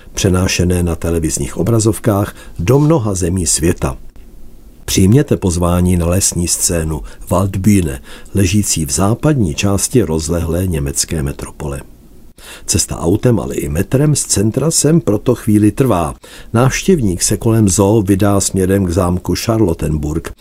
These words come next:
a místo, aby poté odbočil vlevo a zamířil si to kolem jezera Banze až do Postupimy,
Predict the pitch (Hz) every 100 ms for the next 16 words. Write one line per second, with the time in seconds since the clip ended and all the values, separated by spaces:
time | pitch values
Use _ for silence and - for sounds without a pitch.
0 | - - 85 87 92 - 95 85 87 87
1 | 82 85 90 - 80 82 78 - 73 69
2 | 82 95 98 117 - 85 82 - 87 87
3 | 82 85 85 - 87 82 - - - -
4 | 98 87 85 80 85 78 76 80 82 82
5 | 90 - 78 - 80 - - - 127 147
6 | 143 151